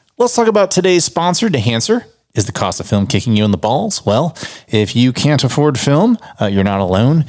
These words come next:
And there's software to take care of that. For about the price of a few boxes of, uh, T-Max four hundred, you could just buy the program Dehancer. What is Dehancer? It's film emulation software. There's over thirty combined years of experience,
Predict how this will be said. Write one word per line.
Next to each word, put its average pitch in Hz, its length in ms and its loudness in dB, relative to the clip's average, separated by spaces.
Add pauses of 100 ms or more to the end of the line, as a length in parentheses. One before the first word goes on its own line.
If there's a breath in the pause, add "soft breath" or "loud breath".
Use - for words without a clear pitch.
(240 loud breath)
And 113 140 2
there's 139 160 2
software 151 420 0
to 156 80 0
take 143 220 -2
care 135 180 0
of 120 60 2
that. 101 200 -2
For 113 140 -2
about 131 400 -2
the 160 80 -2
price 113 580 -2
of 95 120 -2
a 92 80 0
few 104 260 0
boxes 87 800 0
of, 87 200 -4
uh, 90 200 0
T-Max 110 640 -2
four 117 260 -2
hundred, 185 340 2
you 131 160 2
could 123 200 -2
just 101 280 -2
buy 85 220 0
the 82 80 -6
program 92 560 -2
Dehancer. 90 640 -2 (380 loud breath)
What 98 160 0
is 87 100 -2
Dehancer? 117 680 -2
It's - 300 -6
film 113 400 0 (180)
emulation 95 600 -2
software. 113 500 0
There's 87 180 -2
over 90 240 0
thirty 98 320 -2
combined 87 520 0
years 82 200 -2
of 80 80 -4
experience, 117 600 -2